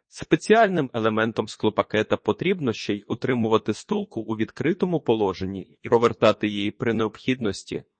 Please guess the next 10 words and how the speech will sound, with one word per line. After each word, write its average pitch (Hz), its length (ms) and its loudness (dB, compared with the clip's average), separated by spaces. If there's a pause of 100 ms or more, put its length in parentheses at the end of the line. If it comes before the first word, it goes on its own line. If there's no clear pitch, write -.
(120)
Для 107 220 2
виконання 143 540 0
цього 117 320 -2
завдання 123 540 0
існують 127 640 -6
підйомні 107 520 -2
ліфти 160 460 -4
і 123 80 0
вбудовані 110 640 0
засувки. - 680 -2